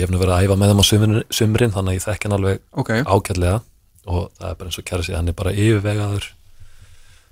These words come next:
Speaker 1: það er ekkert stress, það er enginn æsingur, en hann nær samt að peppa menn á
Speaker 2: Já.
Speaker 1: sinn hátt, af því að fólk trúi því og kaupi það sem hann er að segja.
Speaker 2: Mhm.
Speaker 1: Og svo er það bara að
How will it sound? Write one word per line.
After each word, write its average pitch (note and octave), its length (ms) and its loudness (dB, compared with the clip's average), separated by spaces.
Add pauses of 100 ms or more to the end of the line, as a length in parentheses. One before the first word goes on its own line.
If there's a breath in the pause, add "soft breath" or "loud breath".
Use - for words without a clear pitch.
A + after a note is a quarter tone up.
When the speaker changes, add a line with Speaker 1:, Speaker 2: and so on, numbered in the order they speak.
Speaker 1:
það A2+ 120 -8
er G2+ 80 -4
ekkert - 180 -4
stress, G#2 420 0
það F#2+ 120 -2
er F#2+ 100 -2
enginn G#2 180 -4
æsingur, G#2+ 560 0 (760)
en G2 120 -4
hann G2 140 0
nær A2+ 160 4
samt - 580 -2 (220)
að - 100 -6
peppa A#2+ 260 -2
menn B2 220 0 (180)
á A#2+ 80 0
Speaker 2:
Já. A#2 80 2
Speaker 1:
sinn G#2+ 160 -2
hátt, - 360 -8 (1080)
af F#2 60 -8
því F2+ 80 -2
að - 60 -8
fólk G2 180 -4
trúi A2 260 2
því G#2 160 2
og F#2 80 -2
kaupi G#2+ 240 -2
það G2+ 120 2
sem G#2+ 100 -4
hann G2+ 80 0
er G2 80 0
að - 80 -6
segja. G#2+ 200 -4 (100)
Speaker 2:
Mhm. A2 260 -6 (1200 soft breath)
Speaker 1:
Og - 100 -20
svo - 160 -6
er F#2 80 -2
það E2+ 80 -8
bara G#2 200 -2
að G2+ 100 -2